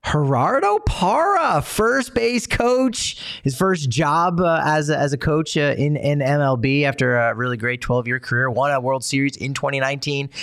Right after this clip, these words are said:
with the Nationals, played in Japan in twenty twenty.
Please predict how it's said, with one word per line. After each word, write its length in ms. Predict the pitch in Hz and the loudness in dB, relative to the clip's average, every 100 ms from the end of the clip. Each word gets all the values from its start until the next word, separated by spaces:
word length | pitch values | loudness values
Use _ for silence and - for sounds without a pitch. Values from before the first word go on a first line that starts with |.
| - | -6
with 160 | - 131 | -2 0
the 80 | 131 | 0
Nationals, 480 | 127 143 165 143 123 | 2 0 0 -2 -2
played 320 | - 143 151 | -2 0 2
in 80 | 139 | 0
Japan 440 | 135 160 160 170 | 0 0 2 0
in 100 | 170 | 0
twenty 300 | - 180 180 | 0 0 0
twenty. 500 | - 190 185 196 | 0 0 2 0